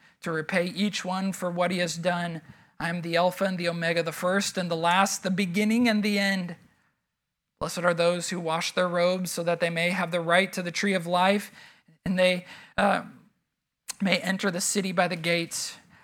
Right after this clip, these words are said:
Outside are the dogs and sorcerers and the sexually immoral and murderers and idolaters and everyone who loves and practices falsehood. I, Jesus, have sent my angel to testify to you about these things for the churches.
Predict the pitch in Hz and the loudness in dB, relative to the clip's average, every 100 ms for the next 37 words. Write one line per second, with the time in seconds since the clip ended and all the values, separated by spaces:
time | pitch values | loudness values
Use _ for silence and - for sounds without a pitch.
0 | _ 185 208 220 - 202 208 202 196 196 | _ 6 6 6 6 6 6 4 6 10
1 | 208 220 208 196 - 220 208 226 226 233 | 10 8 2 0 4 4 4 6 6 6
2 | 220 190 - 214 240 220 214 208 226 233 | 2 4 2 2 4 4 6 8 10 10
3 | 220 208 214 226 233 233 208 190 180 208 | 8 6 4 6 6 4 4 0 4 8
4 | 226 233 226 233 196 190 233 233 240 226 | 10 10 8 6 2 2 4 4 4 4
5 | 196 202 185 202 208 226 196 196 - 180 | 4 0 2 4 4 4 2 -2 -2 0
6 | 196 - 185 202 175 - 190 190 - 190 | 0 -2 -4 -4 -6 -6 -4 -2 -2 -2
7 | 160 165 - _ _ _ _ _ _ _ | -4 -8 -18 _ _ _ _ _ _ _
8 | _ _ _ _ _ _ 160 156 165 185 | _ _ _ _ _ _ -12 -8 -4 -4
9 | 165 160 156 151 - 175 165 147 170 180 | -4 -6 -6 -6 -6 -4 -6 -6 -4 -4
10 | 170 175 160 165 - 180 170 160 156 180 | -2 -4 -4 -6 -6 -6 -4 -4 -4 -6
11 | 175 190 180 165 180 185 196 175 190 196 | -4 -2 0 4 4 2 -2 -2 -2 0
12 | 202 196 180 170 190 190 - 165 147 | 0 -2 -4 -2 -2 0 0 -2 -4